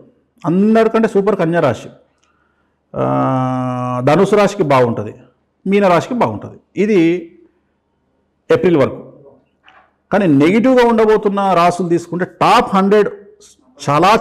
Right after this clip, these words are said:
చండాలం, చాలా దరిద్రం, ఇలాంటి పదాలు వాడకుండా వాడవలసి వస్తుంది. ఎందుకంటే వాళ్ళు అంత డేంజరస్ సిచ్యువేషన్కి వెళ్ళిపోతున్నారు. ఎవరయ్యా అంటే కుంభము, మీనం, ఆ, మిథునము.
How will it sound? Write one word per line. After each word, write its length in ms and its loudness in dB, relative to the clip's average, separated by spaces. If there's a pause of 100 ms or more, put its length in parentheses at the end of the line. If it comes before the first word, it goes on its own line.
(100)
చండాలం, 440 2 (320)
చాలా 240 0
దరిద్రం, 560 0 (320)
ఇలాంటి 260 0
పదాలు 280 2
వాడకుండా 580 0
వాడవలసి 420 0
వస్తుంది. 260 -6
ఎందుకంటే 300 -2
వాళ్ళు 140 2
అంత 280 -2
డేంజరస్ 380 0
సిచ్యువేషన్కి 420 -6
వెళ్ళిపోతున్నారు. 500 -2
ఎవరయ్యా 260 0
అంటే 280 -8 (1300)
కుంభము, 460 2
మీనం, 500 0
ఆ, 500 -2
మిథునము. 560 0